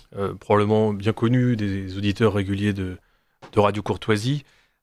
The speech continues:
Alors, c'est une approche, euh, critique, hein, puisque c'est, c'est une revue, là, Le Sel de la Terre, euh, une revue intellectuelle dirigée par les Dominicains d'Avrier, euh,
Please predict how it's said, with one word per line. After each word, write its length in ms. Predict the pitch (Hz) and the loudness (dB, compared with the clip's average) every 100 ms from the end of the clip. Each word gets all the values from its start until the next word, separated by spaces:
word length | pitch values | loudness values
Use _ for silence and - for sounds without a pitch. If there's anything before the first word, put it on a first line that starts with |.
| - | 2
Alors, 220 | 120 117 | 2 2
c'est 200 | - - | -4 -2
une 100 | 120 | 0
approche, 440 | 117 139 135 - | 2 2 0 0
euh, 340 | 113 110 107 98 - _ _ _ _ - | 0 2 2 0 -6 _ _ _ _ -16
critique, 440 | - 127 123 123 - | -2 -2 2 0 0
hein, 100 | 107 | -2
puisque 360 | - 98 - 107 101 101 - - 139 | -4 -12 -4 0 2 0 -8 -20 -20
c'est, 340 | - - 101 - _ _ | -18 -6 -6 -8 _ _
c'est 240 | - 101 - | -14 -10 -4
une 100 | 104 | 0
revue, 520 | 98 98 104 110 110 | 2 0 0 0 0
là, 120 | 98 | -2
Le 100 | 95 | -4
Sel 180 | - 104 | -8 -6
de 80 | 95 | -4
la 100 | 90 | 0
Terre, 280 | 123 127 - - - - - | 2 2 -2 -20 -20 -14 -2
euh, 380 | 104 98 98 104 | 0 2 -2 0
une 80 | |
revue 220 | 113 135 156 | 2 2 0
intellectuelle 640 | 135 120 - 127 143 175 156 _ _ _ _ _ _ _ _ _ _ _ _ | 0 -4 -2 0 0 0 -6 _ _ _ _ _ _ _ _ _ _ _ _
dirigée 300 | 113 110 117 | 2 2 2
par 120 | 110 | 2
les 80 | 107 | 0
Dominicains 460 | 104 110 107 107 107 | 2 0 0 0 2
d'Avrier, 580 | 101 95 98 107 123 139 _ _ _ _ - | 2 2 0 2 2 -2 _ _ _ _ -2
euh, 500 | 110 107 104 107 | 0 0 -2 -6